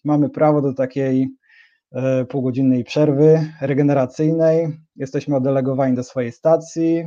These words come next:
i tam po prostu, jeżeli nie będzie wyjazdu ostrego, no to inna karetka po prostu przejmuje nasz wyjazd.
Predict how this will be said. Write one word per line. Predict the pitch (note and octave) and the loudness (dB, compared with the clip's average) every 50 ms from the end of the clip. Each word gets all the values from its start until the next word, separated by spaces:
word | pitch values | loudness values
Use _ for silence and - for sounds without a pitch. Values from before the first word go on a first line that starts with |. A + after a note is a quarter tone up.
| D#3 D#3+ - _ | -10 -14 -16 _
i | C3 C3+ | -10 -6
tam | C3+ D#3 D3+ | -4 -2 -2
po | D3+ D3 C3 | -2 -4 -4
prostu, | - D3 C#3+ C3+ - - - D3 C#3+ D3 D3 D3 C#3+ - - | -2 -2 -2 -2 -4 -6 -4 -2 0 0 0 -2 -6 -8 -10
jeżeli | C3 B2 B2+ C#3 C3+ C3+ C3+ | -8 -4 -4 -2 0 0 2
nie | C#3 C#3 | 2 2
będzie | B2+ D3 C#3+ C3+ B2+ C3+ C3+ C3+ C3 B2 | 2 2 2 2 2 2 2 2 0 0
wyjazdu | C3 C3 C3 C3+ C#3 C3 B2+ A#2+ A2 C3 C3 B2+ B2+ B2+ B2+ - - | 0 0 2 2 2 0 -2 -4 -4 -4 -2 -2 -2 -4 -6 -8 -10
ostrego, | - - - - D3 D3 C#3 C3+ E3 F#3 G#3 G#3+ G3+ _ _ _ _ _ - - _ _ _ _ _ _ - | -16 -18 -10 -4 -2 -2 2 4 4 4 4 0 -4 _ _ _ _ _ -20 -20 _ _ _ _ _ _ -8
no | F3+ - | -4 0
to | F3+ F3+ | 2 2
inna | F3 F3 F3 D#3 | 4 4 4 2
karetka | D3+ D#3 D3+ D3 C3+ - - B2+ | 4 4 4 4 2 2 -2 -4
po | - B2+ | -4 -6
prostu | A#2 - B2+ B2+ - - - A#2+ A#2+ A#2+ A#2+ A#2 A#2 _ | -6 -6 -8 -8 -8 -8 -10 -10 -8 -8 -10 -10 -12 _
przejmuje | - - C3 B2+ B2 B2 B2 B2+ B2 | -10 -6 -4 -2 0 0 0 0 -2
nasz | B2+ B2 A#2 A2+ | -2 -4 -4 -6
wyjazd. | A#2 A#2 A2 G#2 F2+ - - - _ _ | -8 -8 -8 -8 -8 -10 -12 -18 _ _